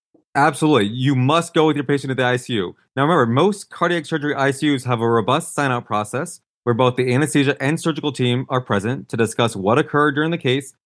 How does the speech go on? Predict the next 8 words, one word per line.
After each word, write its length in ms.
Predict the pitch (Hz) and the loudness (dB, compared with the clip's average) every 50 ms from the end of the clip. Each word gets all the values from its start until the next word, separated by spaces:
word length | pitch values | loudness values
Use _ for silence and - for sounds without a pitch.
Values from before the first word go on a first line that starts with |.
| _ _ _ _ - | _ _ _ _ -2
and 240 | 165 190 190 165 156 | 0 0 2 2 2
what 120 | 156 151 | 0 0
you 80 | 151 147 | 0 0
would 120 | 143 139 | 0 0
ex-, 120 | 135 - - | -2 -2 -6
expect 360 | 147 131 - - 139 127 131 | -6 -6 -2 -2 -2 -2 0
postoperatively. 540 | - 127 123 135 139 113 104 82 80 - - - _ _ _ _ _ _ _ _ _ | 0 0 0 0 0 0 -2 -4 -4 -8 -12 -16 _ _ _ _ _ _ _ _ _
Plus, 340 | - 214 175 156 147 - - | 2 2 2 2 2 -2 -6